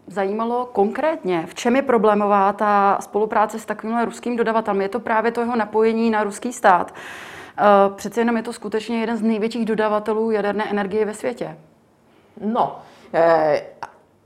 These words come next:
Speaker 2: zkusme si to rozebrat.
Speaker 1: Mhm.
Speaker 2: Odkud my čerpáme ty informace, že Rosatom je nejlepší, nejúspěšnější, největší? No,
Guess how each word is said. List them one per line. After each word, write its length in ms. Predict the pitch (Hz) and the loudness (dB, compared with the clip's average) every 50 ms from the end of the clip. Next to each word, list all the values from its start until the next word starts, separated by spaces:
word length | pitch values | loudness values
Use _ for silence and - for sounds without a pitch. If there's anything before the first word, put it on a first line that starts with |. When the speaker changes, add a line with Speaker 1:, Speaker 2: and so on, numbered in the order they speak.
| _ _ _ _ _ _ _ _ _ _ - | _ _ _ _ _ _ _ _ _ _ -20
Speaker 2:
zkusme 580 | - - - - 240 233 233 - 349 370 392 | -18 -14 -4 0 0 0 2 0 -2 0 0
si 180 | 403 - 392 330 | 0 0 -2 -2
to 480 | - - - 320 302 320 320 330 302 285 | -4 -4 0 2 4 6 6 6 6 6
rozebrat. 680 | 262 240 247 240 226 269 262 226 220 160 127 - - - | 6 6 6 6 6 6 6 6 4 4 2 2 -2 -6
Speaker 1:
Mhm. 320 | 196 226 226 226 196 185 185 214 233 - | -8 -6 -6 -6 -8 -8 -12 -16 -16 -8
Speaker 2:
Odkud 480 | - - - 151 - - 349 370 320 330 294 | -2 -2 -2 -2 0 2 2 2 2 2 0
my 140 | 311 339 | -2 -2
čerpáme 760 | 339 - 320 - 254 254 254 - 262 254 247 254 247 262 277 294 | 0 2 2 4 4 4 6 6 6 8 8 6 4 4 2 0
ty 100 | 285 302 | 0 -2
informace, 920 | 262 - 226 220 214 220 - 226 220 220 226 226 226 220 220 - 233 262 | 0 2 2 2 2 2 2 2 2 4 2 2 0 0 0 0 0 2
že 140 | 262 277 254 | 4 4 4
Rosatom 720 | 226 214 208 208 - 226 220 226 226 - 226 233 233 233 240 | 6 4 4 4 2 2 2 2 2 2 0 2 2 2 2
je 260 | 247 240 226 208 180 | 2 4 4 4 4
nejlepší, 640 | 165 170 180 185 190 202 220 233 226 - - - 240 | 4 4 4 4 6 6 4 4 0 -2 -2 -2 0
nejúspěšnější, 1120 | 214 196 196 208 208 202 220 214 - - 220 208 208 - 233 208 208 208 202 - 220 208 | 2 2 4 4 4 4 2 0 -2 0 0 0 0 0 -2 0 0 -2 -2 -2 0 0
největší? 920 | 208 214 202 196 208 202 220 226 240 247 - - - - 156 131 - - _ _ _ _ - - - - - _ _ _ _ - | 2 4 4 4 6 6 6 4 4 2 -6 -12 -10 -8 -8 -8 -8 -12 _ _ _ _ -20 -20 -20 -20 -20 _ _ _ _ -2
No, 360 | 202 226 320 339 208 - - | 2 6 6 6 6 4 0